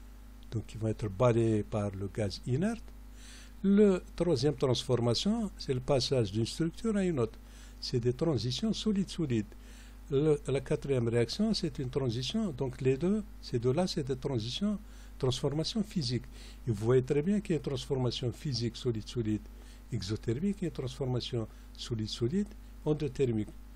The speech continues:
Donc c'est pas une règle générale. Vous pouvez avoir des transitions solides-solides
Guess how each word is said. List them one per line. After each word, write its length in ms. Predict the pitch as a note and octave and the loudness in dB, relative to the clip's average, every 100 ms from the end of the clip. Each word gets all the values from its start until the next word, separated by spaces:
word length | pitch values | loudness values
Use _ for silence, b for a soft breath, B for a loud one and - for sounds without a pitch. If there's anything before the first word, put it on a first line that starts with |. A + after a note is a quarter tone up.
| B B B - | B B B -4
Donc 180 | A2+ - | -2 0
c'est 160 | - | -2
pas 180 | B2 E3+ | 0 2
une 200 | F3 C#3+ | 2 2
règle 240 | C3+ D3+ B2 | 2 2 2
générale. 420 | B2 A2+ G#2+ G2+ - | 0 2 2 0 -6
Vous 60 | - - | -14 -4
pouvez 200 | A#2 C3 | 4 6
avoir 260 | B2 B2 | 6 4
des 100 | G#2 | 2
transitions 520 | G2+ A#2 G#2 G#2 - | 0 0 0 -2 -4
solides-solides 640 | A2 A#2+ G2+ G2 - G2 | -4 -4 -6 -6 -4 -4